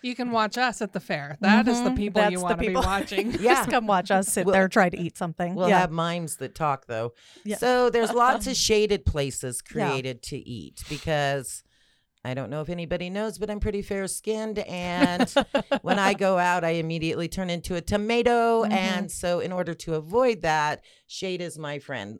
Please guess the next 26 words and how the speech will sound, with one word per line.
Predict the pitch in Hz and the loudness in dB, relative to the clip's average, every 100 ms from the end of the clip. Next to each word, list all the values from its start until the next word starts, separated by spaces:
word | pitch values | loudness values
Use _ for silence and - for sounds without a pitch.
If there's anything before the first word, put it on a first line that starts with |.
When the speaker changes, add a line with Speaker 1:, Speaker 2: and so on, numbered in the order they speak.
| - | -2
Speaker 2:
Yeah. | 131 | -2
Speaker 3:
Long | 139 | -2
sleeves | - 220 226 196 | -2 -2 0 -2
are | 208 | -4
my | 202 196 | -4 -6
friend. | - 185 180 | -6 -6 -4
Long | 131 135 | -6 -2
pants | 139 190 196 - | -2 -2 -6 -8
are | 190 | -8
my | 180 | -6
friend. | 175 185 175 170 | -8 -8 -8 -6
Speaker 2:
Yeah. | 180 156 | -4 0
Speaker 3:
So | 156 151 147 - _ _ - | 0 -2 -4 -10 _ _ -2
all | 180 | 0
those | 175 170 160 | 0 -4 -4
things | 151 151 - | -6 -8 -10
play. | - 143 107 - - - | -4 -2 -2 -8 -20 -6
We | 180 | -2
also | 185 - | 0 -2
have | 202 196 | -6 -6
a | |
misting | 214 226 - 165 | -6 -6 -8 -12
tent | 139 135 - - - _ - - | -10 -10 -12 -18 -20 _ -20 -6
that | 170 165 | -2 0
is | 494 170 160 | 2 2 0
Speaker 2:
Ooh. | - | -2